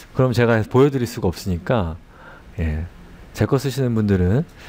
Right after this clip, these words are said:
조금 서럽죠. <laughs> 서러운데, 예, 새빵살이 하시는 거니까 조금 참아주시고 자기 거 쓰시는 분들만 시-,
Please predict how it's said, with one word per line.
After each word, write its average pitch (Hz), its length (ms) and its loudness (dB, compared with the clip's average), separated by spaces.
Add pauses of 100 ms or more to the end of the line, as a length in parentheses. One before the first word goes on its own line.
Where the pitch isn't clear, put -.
(120)
조금 131 260 0
서럽죠. 156 600 -2
<laughs> - 20 -20
서러운데, 120 640 0 (460)
예, 87 240 0
새빵살이 143 720 0
하시는 110 360 -2
거니까 85 480 -2 (460)
조금 - 240 -2
참아주시고 117 800 -2 (440)
자기 123 260 -2
거 151 120 0
쓰시는 170 420 0
분들만 127 540 2 (180)
시-, - 140 -14